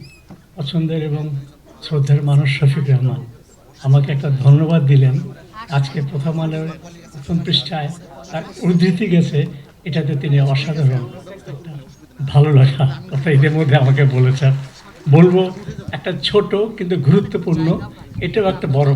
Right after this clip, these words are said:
পরিবর্তন। তো শফিক ভাইকে আমি ধন্যবাদ জানাই। শফিক ভাইয়ের প্রতি আমার একটা বিশেষ একটা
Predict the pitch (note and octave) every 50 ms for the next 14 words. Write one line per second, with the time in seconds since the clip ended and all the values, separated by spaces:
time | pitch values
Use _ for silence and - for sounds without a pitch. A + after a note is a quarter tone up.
0 | - - C3+ B2+ B2 C3 B2 A#2+ - - - A#2+ C3 - - - - _ _ _
1 | _ _ _ _ _ _ - C#3 - - D#3 D3+ D#3+ C#3+ C3+ D3 D3+ D3 - E3+
2 | D#3 E3 D#3 C3+ A2 B2 C3+ D3+ F3 F3+ F#3 D#3 C3+ B2 A#2+ A#2+ B2 C#3 E3 G3
3 | - - - - - - - - - - - - D3+ C#3 C3+ C#3+ C3+ A#2+ B2 C3
4 | C#3 C#3 C3 - D3 C#3 - D#3+ C#3 C3 C3 C3 C3 C3+ C3 - - - - C3
5 | C3 C#3 - - - - - - D#3 D#3 F#3 G#3 - - A#3 F#3 F3 G3 E3+ -
6 | -